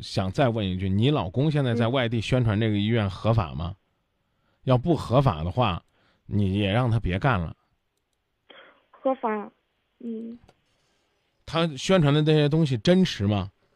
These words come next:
Speaker 2: 不真实。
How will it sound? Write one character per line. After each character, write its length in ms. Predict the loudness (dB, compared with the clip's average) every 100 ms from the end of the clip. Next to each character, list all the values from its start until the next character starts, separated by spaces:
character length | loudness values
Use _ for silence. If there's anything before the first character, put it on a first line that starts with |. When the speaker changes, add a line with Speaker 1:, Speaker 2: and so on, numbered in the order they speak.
| _ _ _ _ _ _ _ _ _ _ _ _ _ -18 -16 _ _
Speaker 2:
不 80 | -4
真 260 | -2 -4
实。 300 | -6 -12 -16